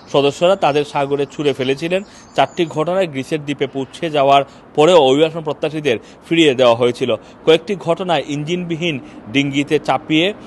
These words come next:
অভিবাসন প্রত্যাশীদের সাগরের দিকে ঠেলে দেওয়া হয়।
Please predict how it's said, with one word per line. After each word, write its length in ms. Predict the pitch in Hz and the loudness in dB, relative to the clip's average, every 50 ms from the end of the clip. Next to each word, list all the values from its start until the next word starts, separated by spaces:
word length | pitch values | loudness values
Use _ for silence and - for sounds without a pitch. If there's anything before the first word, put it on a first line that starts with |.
| - - - | -18 -4 2
অভিবাসন 400 | 127 147 156 165 165 147 170 160 | 4 4 4 4 2 -2 -6 -4
প্রত্যাশীদের 640 | - 151 143 - - 170 160 180 170 160 147 120 104 - - - - - | -4 -4 -4 -2 -4 -4 -4 -4 0 0 0 0 0 -4 -10 -16 -16 -10
সাগরের 520 | - 156 135 139 147 151 147 143 139 127 | -4 -2 0 2 2 2 2 2 2 0
দিকে 340 | 123 135 - 170 156 123 95 - - - - - - - | -4 -4 0 2 2 2 0 -2 -10 -16 -18 -18 -4 0
ঠেলে 240 | - 147 139 135 127 | 2 4 4 4 4
দেওয়া 300 | 117 120 123 127 127 123 | 6 6 8 8 8 6
হয়। 240 | 113 123 113 107 | 6 4 4 4